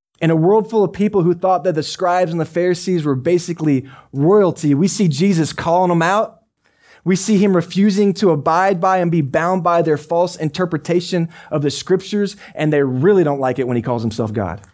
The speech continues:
<laughs> They weren't fans of that. So they watch him,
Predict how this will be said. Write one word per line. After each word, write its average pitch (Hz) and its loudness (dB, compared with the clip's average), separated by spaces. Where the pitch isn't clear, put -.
<laughs> - -12
They 160 2
weren't 156 0
fans 135 0
of 110 -2
that. 87 -6
So - -2
they 139 4
watch 127 0
him, 82 -10